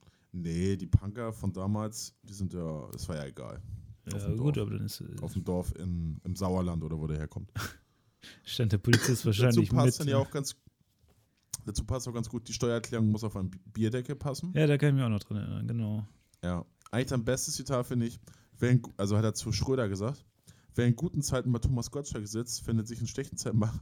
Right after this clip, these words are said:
Speaker 1: bei Harald Schmidt wieder.“
Speaker 2: <laughs>
Speaker 1: Hat er im Bundestag zu Schröder gesagt.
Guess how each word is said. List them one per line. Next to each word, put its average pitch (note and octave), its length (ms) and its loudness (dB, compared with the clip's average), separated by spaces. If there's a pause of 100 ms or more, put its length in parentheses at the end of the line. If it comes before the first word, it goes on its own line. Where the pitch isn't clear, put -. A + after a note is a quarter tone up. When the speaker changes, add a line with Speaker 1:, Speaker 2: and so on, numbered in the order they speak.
(120)
Speaker 1:
bei G2+ 140 0
Harald G#2+ 300 0
Schmidt - 280 -2
wieder.“ D#2+ 300 -6
Speaker 2:
<laughs> F#2+ 60 -2 (1200)
Speaker 1:
Hat G#2 80 -4
er G#2+ 60 0
im G2 60 2
Bundestag A2+ 440 0
zu - 100 -12
Schröder E2 300 -8
gesagt. D2+ 260 -6